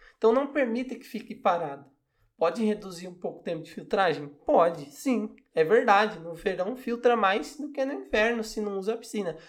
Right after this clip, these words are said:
Mas parado, as consequências podem ser muito danosas pro, pro bolso de quem é proprietário da piscina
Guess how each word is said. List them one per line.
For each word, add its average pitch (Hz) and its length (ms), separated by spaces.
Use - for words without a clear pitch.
Mas 156 300
parado, 185 680
as - 140
consequências - 880
podem 196 320
ser 208 220
muito 214 240
danosas 214 560
pro, - 220
pro - 140
bolso 165 480
de 180 100
quem 180 220
é 170 60
proprietário 160 640
da 175 100
piscina 277 580